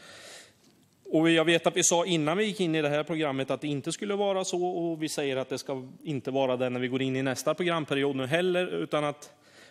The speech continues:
nu är det dags att markera att det verkligen blir så, så vi kan minska regelkrångel och onödig byråkrati för svenska jordbruket. Eh, fru talman,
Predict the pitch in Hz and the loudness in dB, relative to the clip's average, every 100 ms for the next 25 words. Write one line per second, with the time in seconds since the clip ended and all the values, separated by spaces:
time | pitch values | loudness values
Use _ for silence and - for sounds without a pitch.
0 | _ 151 185 170 165 151 156 147 143 208 | _ 0 4 4 4 2 2 0 0 2
1 | 190 156 143 147 139 139 143 156 208 143 | 4 4 2 0 0 0 -4 0 0 -2
2 | 107 95 - 127 127 185 202 185 175 127 | -4 -8 -6 -6 0 0 2 2 0 0
3 | 127 131 123 120 131 120 120 120 135 175 | 0 2 2 0 -2 -2 -2 -4 0 0
4 | 143 127 117 117 117 120 117 127 127 - | 2 0 0 -2 0 0 -2 -2 -2 0
5 | 214 110 - 120 113 107 127 110 113 127 | 0 0 -2 -2 0 -2 -4 -4 -2 -2
6 | 117 120 117 185 - - - _ _ _ | -2 -4 -2 -4 -4 -10 -20 _ _ _
7 | _ _ _ - - - - - - - | _ _ _ -16 -16 -18 -20 -18 -16 -18
8 | - - - 165 165 170 170 170 - 190 | -18 -20 -2 4 6 6 2 0 2 4
9 | 208 208 190 185 | 4 4 4 2